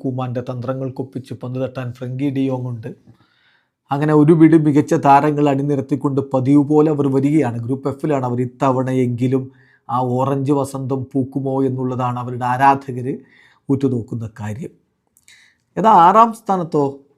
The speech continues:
നമ്മുടെ, ആ, പവർ റാങ്കിങ്ങിൻ്റെ ആറാം സ്ഥാനത്ത് പോർച്ചുഗലാണ്. പോർച്ചുഗൽ മിന്നും ടീമാണ്. ക്രിസ്ത്യാനോ റൊണാൾഡോ തന്നെയാണ് സ്റ്റാർ പ്ലെയർ, അതിലൊന്നും ആരും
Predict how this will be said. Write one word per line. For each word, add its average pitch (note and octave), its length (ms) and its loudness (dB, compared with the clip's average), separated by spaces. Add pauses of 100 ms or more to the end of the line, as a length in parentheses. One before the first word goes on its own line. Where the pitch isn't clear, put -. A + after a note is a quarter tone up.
നമ്മുടെ, C3 280 -2 (640)
ആ, A#2+ 40 -6 (1200)
പവർ C3 260 -2
റാങ്കിങ്ങിൻ്റെ C#3 520 -2 (100)
ആറാം C#3+ 280 2
സ്ഥാനത്ത് B2 340 -8 (200)
പോർച്ചുഗലാണ്. A#2+ 760 -6 (120)
പോർച്ചുഗൽ A#2+ 480 -14 (1000)
മിന്നും E3 300 -2
ടീമാണ്. D#3+ 320 6
ക്രിസ്ത്യാനോ D3 400 -4
റൊണാൾഡോ D3 320 4
തന്നെയാണ് C3 260 -4
സ്റ്റാർ A#2 300 -10
പ്ലെയർ, A#2+ 260 -8
അതിലൊന്നും C#3 340 -4
ആരും B2 160 -8